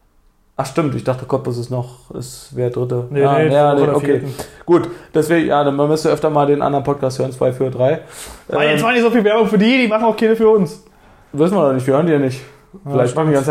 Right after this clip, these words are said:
Speaker 1: Zeit Werbung für uns.
Speaker 2: Grüße gehen raus, falls ihr uns hört.
Speaker 1: Also ich stell mir den Podcast von denen so vor, die haben sich nicht so viel zu erzählen und sagen, und dann immer so, ja, w-,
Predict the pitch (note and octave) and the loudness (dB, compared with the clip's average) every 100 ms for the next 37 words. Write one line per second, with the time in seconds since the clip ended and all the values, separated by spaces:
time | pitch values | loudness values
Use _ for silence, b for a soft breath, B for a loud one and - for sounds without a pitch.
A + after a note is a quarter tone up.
0 | D#3+ E3 C#3 C3 C3+ B2+ - - F#3+ A3 | 0 2 0 0 -4 -6 -10 0 2 2
1 | G3+ F#3 F3 G3 F#3+ E3+ D#3+ D3+ C#3+ C#3+ | 2 2 2 2 0 -2 0 0 0 2
2 | C#3+ D#3+ F#3 F#3 E3+ F#3+ F#3 F3+ F#3+ F#3+ | 2 2 2 2 2 2 0 -2 -2 -2
3 | D3+ D#3+ F3 F#3 F3+ E3 D3 E3+ E3+ F#3 | 0 0 0 0 2 2 2 0 -4 -6
4 | F#3 F3+ F3 D3+ C3 E3+ D#3 D#3 D3 C#3+ | -2 -2 0 0 0 -4 0 -2 0 0
5 | D3 D#3 D#3 D3 D3 C#3 C3+ A2+ A#2 | -2 0 -2 0 -2 -4 -6 -10 -12